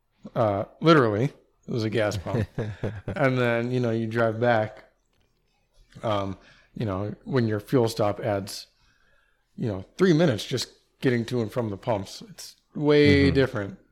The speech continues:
Speaker 1: than what you can get away with
Speaker 2: Yeah.
Speaker 1: in imsa, which is different than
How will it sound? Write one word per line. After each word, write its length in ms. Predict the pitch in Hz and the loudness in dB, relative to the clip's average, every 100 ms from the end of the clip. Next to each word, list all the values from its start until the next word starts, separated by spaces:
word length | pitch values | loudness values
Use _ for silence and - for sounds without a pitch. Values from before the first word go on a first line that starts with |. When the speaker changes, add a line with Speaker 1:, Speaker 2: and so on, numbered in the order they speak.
| _ - | _ -6
Speaker 1:
than 400 | 120 107 104 104 _ _ _ _ _ - | -4 -4 -6 -12 _ _ _ _ _ -8
what 260 | 123 110 131 | -6 -4 -2
you 60 | |
can 100 | 120 | 0
get 80 | 113 | 0
away 220 | 113 117 | 2 2
with 200 | 113 107 | 4 2
Speaker 2:
Yeah. 60 | 110 | 0
Speaker 1:
in 60 | 110 | -2
imsa, 400 | 107 101 95 92 - | -2 -4 -8 -10 -18
which 180 | - 117 | -16 -12
is 100 | 117 | -4
different 300 | 113 110 104 | -4 -4 -8
than 240 | 107 101 | -10 -10